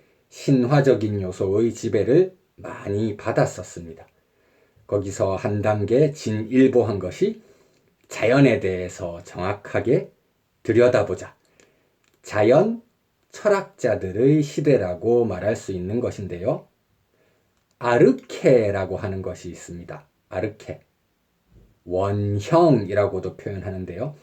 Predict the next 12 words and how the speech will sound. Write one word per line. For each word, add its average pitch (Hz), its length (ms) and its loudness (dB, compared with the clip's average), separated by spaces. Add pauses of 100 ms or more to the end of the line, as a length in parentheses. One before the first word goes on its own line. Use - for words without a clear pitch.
(880)
이 107 260 -8
세계를 104 640 0
구성하고 98 580 -4
있는 107 480 -2 (460)
가장 107 760 0
근본적이고 107 1300 4
본래적인 139 800 6
것은 90 520 -8
무엇인가? 92 640 -4 (920)
자연을 110 580 -2
이루고 101 360 0
있는 117 440 0